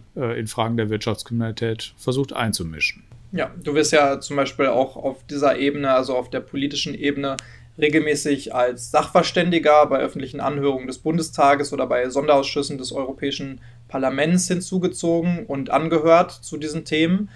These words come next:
Speaker 2: Kannst also auch dein Expertenwissen dann in die Politik übertragen, beziehungsweise dein Expertenwissen ist da gefragt und du kannst beratend tätig sein, ne, in diesen Bereichen. Und, äh, das alles dann zu Themen wie Geldwäsche, ähm, Korruption,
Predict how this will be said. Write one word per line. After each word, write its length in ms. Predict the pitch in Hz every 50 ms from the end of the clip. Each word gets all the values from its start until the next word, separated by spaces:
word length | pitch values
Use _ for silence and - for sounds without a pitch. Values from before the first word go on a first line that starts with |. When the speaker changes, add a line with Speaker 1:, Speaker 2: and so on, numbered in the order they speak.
| - - - -
Speaker 2:
Kannst 240 | - - 139 139 -
also 180 | 143 135 135 135
auch 140 | 131 131 -
dein 180 | 143 135 131
Expertenwissen 800 | 131 - - - - 143 139 135 - 147 127 135 135 - 147 135
dann 240 | 135 127 131 131 131
in 160 | 117 135 135
die 60 | 131
Politik 480 | 123 - 143 131 123 - - 156 151 -
übertragen, 640 | - 139 131 - - - 147 135 160 160 165 160
beziehungsweise 680 | 147 - - - 139 135 139 - - 139 135 135 131 139
dein 240 | 135 131 131 127
Expertenwissen 800 | - - - - - - 139 131 139 135 127 139 139 - 147 -
ist 200 | - 147 - -
da 80 | 147 135
gefragt 520 | 131 131 - - - 143 156 170 165 -
und 80 | 151 143
du 60 | 135
kannst 400 | 123 - 147 135 135 131 - -
beratend 420 | - 131 127 135 135 - - 131 -
tätig 320 | 147 156 156 185 185 -
sein, 380 | 175 165 170 180 196 214 214 185
ne, 220 | 160 185 196 175 143
in 80 | 151
diesen 180 | 147 147 156 151
Bereichen. 600 | 143 139 135 135 143 165 165 190 202 214 220 - - - - - - - - - - -
Und, 340 | 151 147 147 143 - -
äh, 220 | - - 143 139 135
das 160 | 147 139 -
alles 280 | - 147 151 156 151 -
dann 380 | 147 143 143 147 143 139 127
zu 140 | - - -
Themen 420 | - - 147 147 147 147 143 123
wie 280 | 127 131 131 131 131 127
Geldwäsche, 1000 | - 139 135 143 139 - 147 143 143 - 151 143 139 143 139 135 135 135 - -
ähm, 440 | 135 131 131 131 131 131 131 127 -
Korruption, 1000 | - 143 139 147 147 - - - 151 147 147 147 147 147 143 147 143 143 143 143